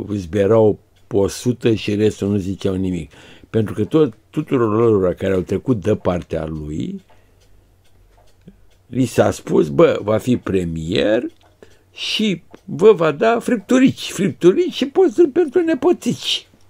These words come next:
nepoțici cu cizmulițe și fustițe.” Asta li s-a zis. Și deodată ea zice, „Bă, bă, stai puțin, păi, după ce, că mă, e ca la aia, bă, bă, mă însor cu ea.”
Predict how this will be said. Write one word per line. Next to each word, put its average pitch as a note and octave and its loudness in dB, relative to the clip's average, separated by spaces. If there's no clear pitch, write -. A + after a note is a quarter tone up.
nepoțici G3 0
cu C#4 -2
cizmulițe A#3+ -4
și - -8
fustițe.” - -4
Asta G#3 0
li C#3 0
s-a F#2+ -2
zis. D#2 -10
Și - -6
deodată D3 0
ea D#3+ 0
zice, D3+ -4
„Bă, E3+ 0
bă, E3+ 2
stai F3+ -2
puțin, E3 -6
păi, D#3+ 2
după C#3+ -2
ce, D#3 -2
că - -2
mă, C#3+ -6
e D#3 0
ca E3 2
la E3 4
aia, D3 4
bă, A2+ 6
bă, E3+ 6
mă D3+ 2
însor D3+ 4
cu A#2 -2
ea.” A#2+ 0